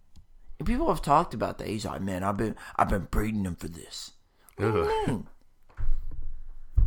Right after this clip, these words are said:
Speaker 2: Head ass.
Speaker 1: I mean, what if a, what if a white parent said that about black kids?
Speaker 2: Uproar nationwide.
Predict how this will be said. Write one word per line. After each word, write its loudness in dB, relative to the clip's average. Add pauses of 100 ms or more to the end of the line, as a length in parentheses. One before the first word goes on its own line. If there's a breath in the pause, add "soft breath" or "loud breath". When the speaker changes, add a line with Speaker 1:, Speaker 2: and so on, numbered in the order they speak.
(1000)
Speaker 2:
Head -2
ass. -6
Speaker 1:
I 6
mean, 4 (600)
what 8
if 4
a, 2 (880)
what 0
if -2
a 0
white 6
parent 0
said -4
that 0
about -4 (680 soft breath)
black 0
kids? -10 (480)
Speaker 2:
Uproar 0 (840)
nationwide. -6